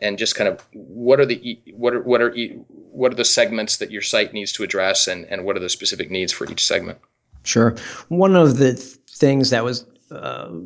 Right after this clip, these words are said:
Speaker 2: concepts that was getting thrown around the end of twenty fourteen, and, and I think will probably carry on for the next six months,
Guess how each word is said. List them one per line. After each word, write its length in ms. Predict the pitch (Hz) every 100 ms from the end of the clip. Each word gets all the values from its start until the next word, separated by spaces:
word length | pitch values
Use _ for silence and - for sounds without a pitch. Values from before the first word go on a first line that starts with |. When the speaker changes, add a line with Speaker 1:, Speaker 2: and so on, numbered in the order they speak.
| - -
Speaker 2:
concepts 440 | 151 156 147 -
that 60 | 135
was 80 |
getting 180 | 135 131
thrown 240 | 127 139 135
around 360 | 131 131 135
the 120 | 127
end 160 | 127 131
of 260 | 127 123 -
twenty 280 | - 123 120
fourteen, 560 | 131 123 - 123 123
and, 240 | 113 113 117
and 140 | 117
I 60 | 113
think 180 | 131
will 80 | 123
probably 260 | 117 120 113
carry 320 | 139 120 120
on 200 | 123 123
for 100 | 120
the 60 | 123
next 260 | 123 -
six 240 | 135 127 123
months, 760 | 123 120 - - - -